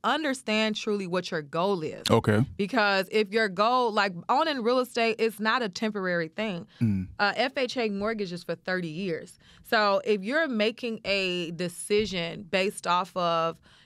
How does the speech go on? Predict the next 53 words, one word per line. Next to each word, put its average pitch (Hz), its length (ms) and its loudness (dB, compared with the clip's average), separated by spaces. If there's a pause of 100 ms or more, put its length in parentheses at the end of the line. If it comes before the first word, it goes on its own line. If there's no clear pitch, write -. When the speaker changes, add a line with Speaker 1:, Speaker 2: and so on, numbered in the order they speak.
Speaker 1:
you 208 120 0
know, 175 260 2
you're 185 200 0
gonna 190 200 -2
have 190 240 0
this 175 160 -6
property 185 400 -2
for 175 140 -6
thirty 180 320 -2
years, 185 420 -2
there's 226 320 -2
so 226 320 0
much 202 300 -2
more 190 240 -2
opportunity 185 720 -4
that 175 160 0
will 170 100 -4
be 180 180 -4
available 170 580 -4
between 165 480 -8
now 165 220 0
and 160 140 -6
the 151 80 -10
thirty 165 260 -4
years 160 240 -4
of 151 180 -6
owning 156 260 -6
that 147 160 -12
property, 190 460 -2
Speaker 2:
Mm-hmm. 101 240 0 (160)
Speaker 1:
like 156 240 0
refinancing 175 880 -4
your 156 140 -4
home 185 400 -10
in - 100 -6
Speaker 2:
Mm-hmm. 202 140 0
Speaker 1:
case 165 160 -2
the 160 120 -8
rates 165 300 -6
do 202 200 -8
go 156 180 -4
down. - 420 -8
Speaker 2:
Mm-hmm. 98 220 0
Speaker 1:
So 208 100 2
it's, 196 340 -2
it's 208 220 -2 (120)
all 196 280 2
about 175 360 2
understanding 170 500 -4
what 151 160 -8
your 147 60 -6
goal 143 240 -8
is. 92 240 -10